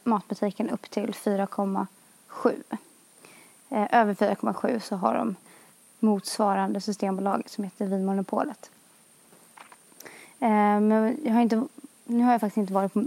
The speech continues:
Vinmonopolet alls, för det blev inte av. Eh, men jag hade inte varit inne i någon så här supermarket och kollat, eller Ica, kollat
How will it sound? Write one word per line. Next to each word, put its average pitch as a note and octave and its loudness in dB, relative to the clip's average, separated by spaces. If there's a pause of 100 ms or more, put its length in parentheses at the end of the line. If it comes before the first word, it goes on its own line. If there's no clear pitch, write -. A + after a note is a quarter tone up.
Vinmonopolet G3+ 0
alls, G#3+ -2
för - -12
det A3 -2
blev G#3 -2
inte F#3+ -6
av. - -4 (840)
Eh, A3 0
men G#3 2
jag A#3+ 8
hade A#3+ 8
inte A3+ 2
varit G#3+ 4
inne B3 6
i B3 4
någon G3+ 2
så - -6
här - -6
supermarket G3+ -4
och G#3 -8
kollat, G#3 -4
eller A3 0
Ica, G#3+ -4 (680)
kollat A3+ 2